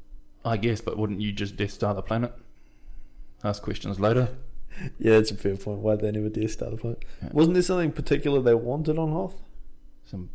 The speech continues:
Speaker 1: plans? They, I don't know.
Speaker 2: They wanted a rebel.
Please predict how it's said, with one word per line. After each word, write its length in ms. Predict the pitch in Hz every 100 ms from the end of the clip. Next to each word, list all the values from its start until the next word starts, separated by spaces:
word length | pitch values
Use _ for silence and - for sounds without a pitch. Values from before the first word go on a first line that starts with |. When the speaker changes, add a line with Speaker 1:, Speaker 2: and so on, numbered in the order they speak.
| -
Speaker 1:
plans? 640 | - 98 95 104 107 107 -
They, 200 | 98 92 - - - - - - -
I 40 |
don't 120 | 95 78
know. 160 | 80 - - - - - -
Speaker 2:
They 80 | -
wanted 220 | 131 123
a 40 | 117
rebel. 440 | 120 120 120 113